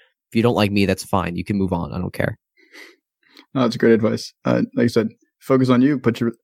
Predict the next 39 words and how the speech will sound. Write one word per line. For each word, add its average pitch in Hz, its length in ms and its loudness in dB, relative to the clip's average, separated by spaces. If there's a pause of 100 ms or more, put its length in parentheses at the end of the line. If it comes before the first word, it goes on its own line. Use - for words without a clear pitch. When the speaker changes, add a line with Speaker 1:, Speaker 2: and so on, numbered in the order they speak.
Speaker 2:
put 117 120 -10
your 113 80 -4
best 117 200 -4
stuff 120 280 -6
out 120 160 -2
there, 123 140 0
and 107 160 -4
that's 113 140 -6
all 113 100 4
you 110 60 -4
can 113 120 -4
do. 113 180 -4
Speaker 1:
Yeah, 117 140 2 (300)
that's 104 120 -8
all 107 120 4
you 101 80 2
can 101 120 -2
do. 90 180 -2 (880)
Speaker 2:
So 135 100 2
that's 143 140 0
the 156 80 2
last 147 220 2
of, 120 80 4
we'll 120 80 2
call 127 120 2
it 110 40 0
the 107 80 -4
serious 120 340 2
questions. 120 480 -4
I 120 60 0
have 113 80 0
some, 113 180 0
uh, 101 140 0
rapid 120 280 2
fire 104 200 -2
questions 110 360 -4
if 104 80 -10
you're 107 100 -6
game. 113 300 -2